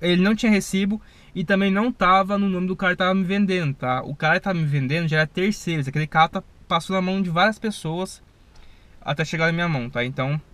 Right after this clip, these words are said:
aquele carro, a documentação dele tava complicada.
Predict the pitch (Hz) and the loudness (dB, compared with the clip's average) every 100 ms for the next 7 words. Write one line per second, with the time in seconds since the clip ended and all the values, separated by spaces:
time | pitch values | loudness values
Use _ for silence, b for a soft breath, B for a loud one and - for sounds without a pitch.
0 | - 147 165 160 - 143 165 165 - b | -10 -4 -2 -2 2 4 4 0 -12 b
1 | b b b - 147 156 175 165 175 165 | b b b -4 -2 -2 -2 -2 -4 -4
2 | 165 170 170 180 170 202 - 175 165 143 | 0 0 0 -4 -4 -6 -4 2 2 2
3 | - | -6